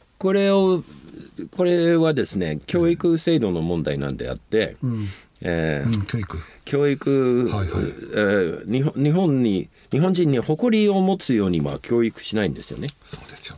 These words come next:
Speaker 2: ね。
Speaker 1: うん、むしろ、
Speaker 2: そこが一番
Speaker 1: 自虐資金、し-、
Speaker 2: そうなんですよ。
Speaker 1: 自虐、自虐史観を植え付けるのが
Speaker 2: はい。はい。
Speaker 1: 日教層の教育方針で、
Speaker 2: <laughs> はい。
Speaker 1: 教育方針であってね。
Speaker 2: ええ。
Speaker 1: で、えー、なんですけどね、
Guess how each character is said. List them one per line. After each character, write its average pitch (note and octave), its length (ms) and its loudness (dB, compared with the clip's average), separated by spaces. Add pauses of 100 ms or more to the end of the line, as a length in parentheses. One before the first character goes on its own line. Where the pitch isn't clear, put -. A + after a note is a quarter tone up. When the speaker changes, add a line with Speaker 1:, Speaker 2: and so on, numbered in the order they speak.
(100)
Speaker 2:
ね。 A2 440 -2
Speaker 1:
う A2 40 4
ん、 G#2+ 160 2
む C3 160 2
し D#3 100 -4
ろ、 A#2+ 140 2
Speaker 2:
そ B2+ 80 -6
こ A#2+ 60 -2
が C3+ 60 2
一 D3+ 240 0
番 C3 80 2
Speaker 1:
自 F3 240 0
虐 - 40 2
資 - 140 -2
金、 D3+ 260 0 (140)
し-、 - 220 -6
Speaker 2:
そ C3 160 0
う - 20 2
な A#2 80 -2
ん - 20 0
で - 0 -
す D3+ 60 0
よ。 C#3+ 60 2
Speaker 1:
自 C#3+ 180 -2
虐、 G#2+ 40 -4
自 B2 160 -4
虐 F3 380 0
史 - 100 -4
観 A#2 260 2
を F#2 140 0 (440)
植 D3 100 4
え - 20 2
付 D3+ 200 0
け D#3 40 2
る C#3+ 100 2
の A2+ 160 2
が C3+ 100 2
Speaker 2:
は - 40 2
い。 - 20 2
は A#2 60 2
い。 A2 40 0
Speaker 1:
日 A2+ 180 2
教 B2 220 0
層 F2+ 220 -2
の E2+ 260 0 (240)
教 A#2 120 2
育 G#2+ 180 -2
方 G#2+ 200 0
針 F#2 200 -2
で、 D#2 440 -2
Speaker 2:
<laughs> - 0 -
は G2 240 0
い。 D2+ 100 0
Speaker 1:
教 D3 160 2
育 B2 200 0
方 A#2 120 2
針 F#2 220 -2
で C#2+ 100 -4
あ C#2 40 -4
っ C2+ 40 -12
て C#2 140 -12
ね。 C#2+ 160 -10
Speaker 2:
え F2+ 260 0 (640)
え。 D#3 40 -4
Speaker 1:
で、 B2 720 0
え G#2+ 540 2 (760)
ー、 - 20 0
な C4 120 4
ん C4 40 4
で F3+ 100 2
す - 100 -8
け A2+ 80 0
ど F#2+ 120 0
ね、 F2+ 360 -2